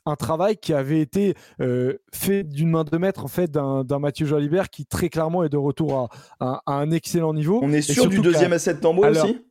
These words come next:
Speaker 1: à la, alors, à, à l'heure des, à l'heure de jeu, c'est-à-dire
Speaker 2: <laughs>
Speaker 1: sur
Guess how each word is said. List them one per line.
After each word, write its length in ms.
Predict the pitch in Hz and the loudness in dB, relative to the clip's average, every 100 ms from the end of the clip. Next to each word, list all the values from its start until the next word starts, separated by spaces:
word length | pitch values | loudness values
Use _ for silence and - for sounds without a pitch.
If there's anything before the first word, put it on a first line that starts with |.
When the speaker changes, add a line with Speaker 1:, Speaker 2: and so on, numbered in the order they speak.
| _ _ _ _ _ - | _ _ _ _ _ -4
Speaker 1:
à 100 | 139 | -2
la, 160 | 151 - | -2 -2
alors, 280 | 147 143 139 | -2 0 0
à, 220 | 139 151 - | -2 -4 -4
à 100 | 151 | 0
l'heure 220 | 139 135 | 0 0
des, 260 | 143 165 - | 0 0 -2
à 100 | 147 | -2
l'heure 160 | 147 143 | -2 -2
de 80 | |
jeu, 120 | 156 190 | -2 -2
c'est-à-dire 360 | - 147 156 | -2 -2 -2
Speaker 2:
<laughs> 0 | |
Speaker 1:
sur 460 | 175 - 139 - | -2 -2 -4 -6